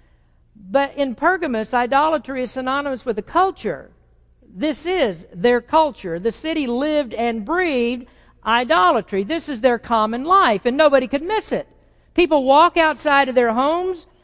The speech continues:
and they look up in the sky, and the first thing that draws their attention is that huge outcropping of rock that I spoke of with a four-story temple of Zeus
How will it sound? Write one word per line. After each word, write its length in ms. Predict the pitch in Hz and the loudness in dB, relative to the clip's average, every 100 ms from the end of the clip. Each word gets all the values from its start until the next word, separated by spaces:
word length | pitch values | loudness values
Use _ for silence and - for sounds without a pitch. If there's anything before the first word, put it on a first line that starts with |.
| _ | _
and 160 | 240 254 | 0 2
they 80 | 247 | 6
look 220 | 320 320 | 6 4
up 120 | 302 | 0
in 120 | 269 | -2
the 80 | 240 | -6
sky, 420 | - 269 294 359 | 0 2 4 2
and 100 | 294 | 0
the 60 | 226 | 0
first 320 | 311 349 - | 2 2 2
thing 200 | 294 262 | -2 0
that 120 | 233 | 0
draws 380 | 226 277 339 277 | 4 4 4 2
their 180 | 262 214 | 0 0
attention 480 | 202 320 349 349 285 | -2 -4 -2 -4 -2
is 100 | 208 | 0
that 180 | 220 | 0
huge 480 | 214 330 370 403 359 | 0 0 2 2 2
outcropping 760 | 285 302 330 - 294 277 311 320 | 4 4 4 2 4 4 2 -2
of 140 | 277 | 2
rock 400 | 269 226 208 - | 6 6 6 0
that 100 | 208 | -2
I 120 | 202 | -2
spoke 360 | 196 - 262 254 | -2 -2 -2 0
of 160 | 277 277 | 0 0
with 160 | 226 | -2
a 60 | 208 | -4
four-story 720 | 311 349 392 - 339 339 339 | 0 2 2 0 0 2 0
temple 400 | - 233 220 233 | -2 -4 0 0
of 120 | 208 | -2
Zeus 400 | 202 285 214 208 | 0 2 2 -2